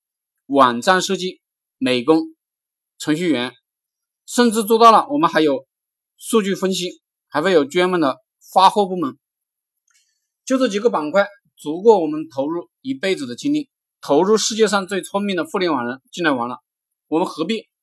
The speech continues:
还要去开发新的赚钱套路呢？不管是线上还是线下，不管是任何赚钱套路，其目的啊，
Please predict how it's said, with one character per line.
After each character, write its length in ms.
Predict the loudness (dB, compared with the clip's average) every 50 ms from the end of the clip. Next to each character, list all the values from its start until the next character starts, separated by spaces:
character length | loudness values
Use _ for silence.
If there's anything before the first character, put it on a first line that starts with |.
| _ _ _
还 160 | 0 2 2
要 80 | 2 2
去 120 | -2 -8
开 220 | -6 -4 -2 -2
发 100 | -2 -2
新 180 | -4 -4 -4 -4
的 200 | -4 -4 -6 -8 _ _
赚 220 | _ -2 0 0 0
钱 160 | -2 -4 -4
套 120 | -2 -2
路 140 | -2 -2 -2
呢？ 120 | -4 -6 -8 -12 _ _ _ _ _ _ _ _ _ _ _ _ _ _ _ _ _ _ _
不 100 | -2 2
管 100 | 2 2 2
是 120 | 2 0
线 320 | -2 0 2 2 2 2 0
上 240 | 0 -2 -2 -2 -4 _ _ _
还 120 | _ -8
是 100 | -6 -6
线 220 | -4 -2 -2 -2 0
下， 160 | 0 -2 -2 -2 _ _ _ _ _ _ _ _ _ _ _ _ _
不 80 | -2 2
管 120 | 2 2
是 200 | 2 0 -2 -2
任 120 | 0 0 0
何 200 | 0 -4 -6 -8
赚 240 | -6 -4 -4 -4 -4
钱 120 | -4 -6
套 140 | -4 -2 -4
路， 160 | -4 -4 -8 _ _ _ _ _ _ _ _ _ _ _ _ _ _ _ _
其 160 | -6 -2 0
目 180 | 2 2 4
的 140 | 4 4 4
啊， 140 | 2 2 -2